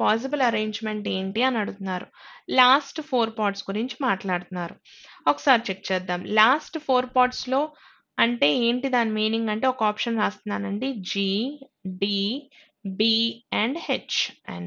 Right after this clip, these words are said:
then హెచ్, ఎఫ్, సి and ఈ. నెక్స్ట్ ఆప్షన్ అండి ఎఫ్, బి, సి,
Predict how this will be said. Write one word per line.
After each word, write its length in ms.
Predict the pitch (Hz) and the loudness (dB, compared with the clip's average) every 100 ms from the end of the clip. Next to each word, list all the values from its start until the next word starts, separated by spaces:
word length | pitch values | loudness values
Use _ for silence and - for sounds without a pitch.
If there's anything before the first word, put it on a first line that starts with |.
| 180 | 0
then 160 | 226 277 302 _ - _ - | 2 2 -4 _ -20 _ 0
హెచ్, 360 | 277 285 285 - - _ - 220 | 2 2 0 -4 -6 _ 0 0
ఎఫ్, 180 | 233 - - _ _ | 0 -8 -20 _ _
సి 280 | - - 247 233 233 - - 226 | -18 -6 -2 -2 -2 -6 -2 0
and 140 | 254 - - 180 | 0 -4 -8 -8
ఈ. 40 | 175 - _ _ _ _ - _ _ _ _ _ _ - | -8 -18 _ _ _ _ -20 _ _ _ _ _ _ 0
నెక్స్ట్ 280 | 233 - 254 | 0 2 2
ఆప్షన్ 280 | 247 - 247 | 4 2 0
అండి 180 | 247 269 - - 247 | 0 0 -4 2 2
ఎఫ్, 180 | 311 - - - - - - 202 | 2 -2 -18 -18 -18 -18 -12 -4
బి, 160 | 226 226 233 269 277 _ - | 0 2 2 0 -6 _ -18
సి, 180 | - 240 | -4 -2